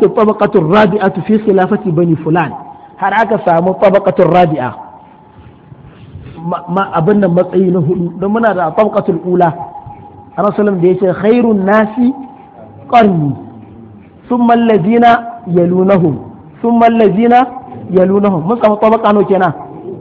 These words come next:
Uku. To wannan tabaqa guda uku tsaftatacciyar al'umma ce. Ma'ana alkhairanta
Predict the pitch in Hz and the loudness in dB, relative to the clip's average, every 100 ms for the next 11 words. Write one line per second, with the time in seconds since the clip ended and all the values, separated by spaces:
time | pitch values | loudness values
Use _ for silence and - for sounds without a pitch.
0 | - 220 147 135 - - - - - 180 | -2 -2 -2 -8 -12 -20 -20 -20 -4 0
1 | 254 233 220 220 226 208 190 220 208 208 | 0 -2 0 -2 2 0 2 0 0 -2
2 | - 180 175 170 220 233 233 185 180 175 | -4 -6 -4 -4 -4 0 0 -2 -4 -6
3 | 156 120 - - - - - - - - | -6 -8 -16 -20 -20 -20 -20 -20 -20 -14
4 | 165 175 190 220 226 - 220 208 - 208 | -2 0 2 2 0 0 2 2 2 2
5 | 214 240 262 - 262 | 4 4 4 4 4